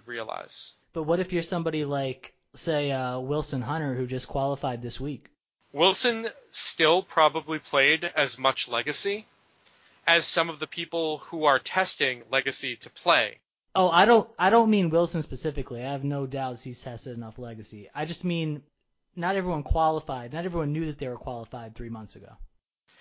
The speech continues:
Speaker 1: Sure, but are those people gonna be playing Legacy? If,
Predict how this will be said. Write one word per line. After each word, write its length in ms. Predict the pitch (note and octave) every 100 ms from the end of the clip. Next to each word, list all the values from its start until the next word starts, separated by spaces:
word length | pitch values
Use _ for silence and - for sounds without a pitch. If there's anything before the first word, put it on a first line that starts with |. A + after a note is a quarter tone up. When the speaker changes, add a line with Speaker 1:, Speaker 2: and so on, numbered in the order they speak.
| - _
Speaker 1:
Sure, 400 | - D#4 G3+ B2+ _ -
but 160 | E3 -
are 140 | F3 E3+
those 200 | F#3+ G3
people 220 | A3+ G#3
gonna 160 | F#3 F3
be 80 |
playing 280 | D#3+ F3 D#3
Legacy? 520 | A#2 B2 - C4 C#4 - _ _ _ _ _ _ _ _ _
If, 180 | F3